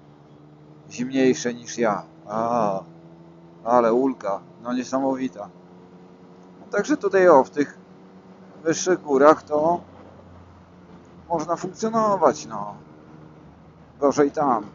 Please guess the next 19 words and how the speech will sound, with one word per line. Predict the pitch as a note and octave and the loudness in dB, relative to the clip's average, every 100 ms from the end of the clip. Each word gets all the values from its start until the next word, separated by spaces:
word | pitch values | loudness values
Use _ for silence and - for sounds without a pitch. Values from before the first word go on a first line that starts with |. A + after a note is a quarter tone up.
| - - - - | -20 -20 -20 -8
tam | C3 | -8
na | B2+ | -6
dole, | C3+ C#3+ B2+ A2 G2 - - - - | 0 4 4 2 -2 -16 -20 -16 -6
do | C#3 | -2
tej | D3 | 0
pory, | C#3+ D#3 C#3 | 2 4 8
ale | D#3 | 6
to | D#3+ | 6
też | F#3+ G#3 | 0 -2
ta | E3 | -2
temperatura | D#3+ D#3 A3 D3+ D#3+ D#3 | -4 0 0 0 0 -2
zmieniła | - D#3 D#3 | -4 -6 -6
się | - | -6
w | - | -12
ciągu | D3+ D3 | -18 -16
dzie-, | D3+ E3 - D#3 | -18 -18 -18 -8
tam, | D3+ D#3 | -6 -6
nie | D#3 | -4
wiem, | B2 | -6